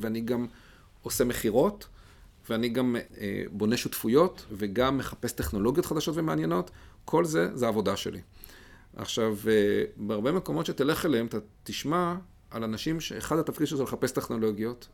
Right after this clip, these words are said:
והשני התפקיד שלו זה למכור, והשלישי זה תפקיד שלו לנהל, אה, אה, קבוצת תוכנה ש-, שיעשו את זה. אה, אני חייב לומר שעם כל ההיסטוריה שלי לא ראיתי כזה תפקיד, שבו פשוט אני עושה את הכל.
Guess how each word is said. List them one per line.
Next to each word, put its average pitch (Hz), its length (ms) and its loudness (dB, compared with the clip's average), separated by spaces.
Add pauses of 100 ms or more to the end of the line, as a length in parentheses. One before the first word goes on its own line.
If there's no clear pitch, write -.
והשני 113 420 -2
התפקיד 135 300 -2
שלו 135 100 -6
זה 131 80 2
למכור, 110 600 2
והשלישי 110 540 0
זה 127 120 -4
תפקיד 117 320 -6
שלו 131 440 0 (260)
לנהל, 110 420 2 (500)
אה, - 40 -10 (320)
אה, 101 360 -2
קבוצת 101 380 -4
תוכנה 117 400 0
ש-, 107 120 -4 (380)
שיעשו 92 460 -2
את 85 80 -8
זה. 95 100 -12 (960)
אה, 104 300 2 (260)
אני 107 160 -2
חייב 165 200 2
לומר 170 220 4
שעם 131 200 -4
כל 196 260 -2
ההיסטוריה 151 340 2
שלי 151 160 -2
לא 135 160 2
ראיתי 156 180 2
כזה 110 300 2
תפקיד, - 440 -6 (400)
שבו 120 260 -4
פשוט 139 180 -2
אני 143 100 2
עושה 131 160 -2
את - 80 -4
הכל. 117 240 -4